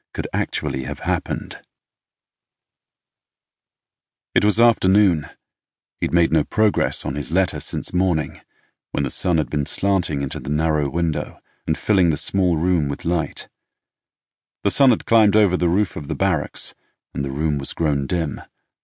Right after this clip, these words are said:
lit only indirectly by the sunlight falling into the narrow courtyard between barracks. Costas was waiting for the Queen.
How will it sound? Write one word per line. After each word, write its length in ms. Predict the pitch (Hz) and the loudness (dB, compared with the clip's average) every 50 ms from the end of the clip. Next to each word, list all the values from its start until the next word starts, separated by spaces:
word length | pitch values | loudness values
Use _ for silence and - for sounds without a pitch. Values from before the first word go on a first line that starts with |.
| _ _ | _ _
lit 160 | - 98 - - - | 0 0 0 2 2
only 280 | 107 107 104 95 95 78 | 4 4 4 4 4 4
indirectly 540 | 90 90 85 87 98 107 - - - 82 73 | 2 2 2 4 4 2 2 0 -4 -6 -2
by 160 | 76 76 71 | -2 -2 -2
the 80 | 73 | -2
sunlight 600 | - - - 117 113 95 82 71 69 69 65 - | -4 -4 -2 0 0 0 0 -2 -2 -6 -8 -8
falling 460 | - - - _ - 104 92 82 78 78 | -12 -14 -10 _ -2 0 0 2 2 0
into 160 | 76 - 78 | 0 -2 -2
the 100 | 76 76 | -2 0
narrow 360 | 76 85 87 82 76 71 67 | 0 2 2 2 0 0 -2
courtyard 680 | - - - 113 107 - - - - 78 71 71 67 - | -6 -6 -4 -4 -4 -4 -4 -4 -4 -4 -4 -4 -6 -8
between 400 | - - - - - 82 73 67 | -8 -10 -8 -4 -4 -2 -2 -2
barracks. 640 | - 90 87 78 71 69 - _ - - - - - _ _ _ _ _ _ _ _ _ _ _ _ _ _ _ _ _ _ _ _ _ _ _ _ - | -2 -2 0 0 -2 -4 -8 _ -6 -4 -4 -6 -8 _ _ _ _ _ _ _ _ _ _ _ _ _ _ _ _ _ _ _ _ _ _ _ _ 0
Costas 520 | - 120 110 - - 67 - - - - | 0 0 0 2 -2 -2 -4 -4 -4 -4
was 160 | 73 - - | -4 -2 2
waiting 340 | 87 87 82 - 82 73 65 | 2 2 2 2 -2 -2 -2
for 120 | - 76 | -4 -6
the 80 | 69 - | -8 -8
Queen. 480 | - - 90 85 78 71 65 - - | -4 2 2 4 4 2 0 -4 -10